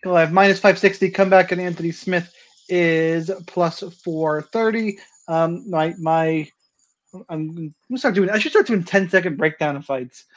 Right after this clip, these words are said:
Um, Ankalaev wins. I don't know how he ends, ends up on the optimal. And, like, Smith has seemed too tough to me in the past.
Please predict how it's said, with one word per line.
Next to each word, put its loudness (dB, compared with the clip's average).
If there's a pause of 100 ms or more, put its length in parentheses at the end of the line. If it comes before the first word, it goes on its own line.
(360)
Um, 0 (300)
Ankalaev 4
wins. 2
I 4
don't 2
know 0
how 0
he 0
ends, -6
ends -8
up -6
on -4
the -2
optimal. -4
And, -8 (140)
like, -10
Smith -2
has -10
seemed -4
too -8
tough -2
to -14
me -4
in -6
the -10
past. -6